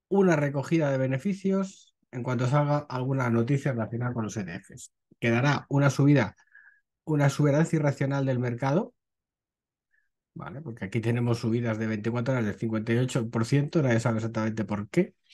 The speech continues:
Pero bueno, estaban en la lista de los que estábamos siguiendo, con lo cual pues, eh, entran, ¿no? Eh, token de F T X,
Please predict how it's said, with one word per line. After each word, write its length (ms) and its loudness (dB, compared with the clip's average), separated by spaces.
Pero 140 -6
bueno, 180 4
estaban 400 4
en 100 6
la 100 6
lista 580 4
de 160 -4
los 120 0
que 80 -8
estábamos 520 2
siguiendo, 520 4
con 160 -2
lo 140 0
cual 340 0
pues, 560 -2
eh, 340 -10
entran, 480 2
¿no? 220 0
Eh, 280 -18
token 280 4
de 80 6
F 160 4
T 120 2
X, 460 -2